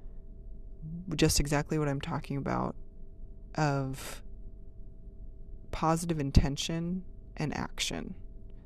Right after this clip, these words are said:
that they go hand in hand, that you can't just have one or the other, you have to have both.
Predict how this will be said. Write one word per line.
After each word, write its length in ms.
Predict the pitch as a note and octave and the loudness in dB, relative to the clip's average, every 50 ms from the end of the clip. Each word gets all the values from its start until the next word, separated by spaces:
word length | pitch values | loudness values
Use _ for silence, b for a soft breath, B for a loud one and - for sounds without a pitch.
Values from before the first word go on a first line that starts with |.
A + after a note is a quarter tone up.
| - - - | -10 -2 0
that 160 | D#3 - - | 0 2 4
they 100 | C#3+ C#3+ | 2 4
go 160 | C#3 C3+ B2+ | 4 4 2
hand 360 | C#3+ D3+ - - - - - | 2 2 0 0 0 0 -2
in 120 | - - D3+ | -2 -2 -2
hand, 520 | D#3 D#3+ C#3+ - - - F3+ - - - - - - - - | -2 -2 -2 -2 -2 -2 -4 -6 -8 -8 -10 -12 -12 -8 -8
that 120 | - - | -4 -4
you 80 | - - | -4 2
can't 320 | - - E3+ E3 D#3 - | 4 4 6 6 4 2
just 280 | - - C#3+ - - - | 0 -2 -2 0 0 2
have 320 | - C3+ C3+ C3+ - C#3+ - - - | 2 4 2 2 2 0 -4 -6 -4
one 480 | - D3 D3 C#3+ D3 D3 D3 D3+ D#3 - - | -2 0 2 2 2 2 2 0 -2 0 -2
or 80 | - | -2
the 140 | D#3+ - - | 0 2 2
other, 180 | - - - - | 2 2 2 0
you 140 | - - D#3+ | 0 0 -2
have 240 | D#3+ - - - - | -2 -2 -4 -4 -2
to 80 | - | -2
have 260 | - - - - - - | 0 0 -2 -2 -2 0
both. 500 | - - - - - - - - - | 0 0 0 -2 -6 -10 -10 -10 -10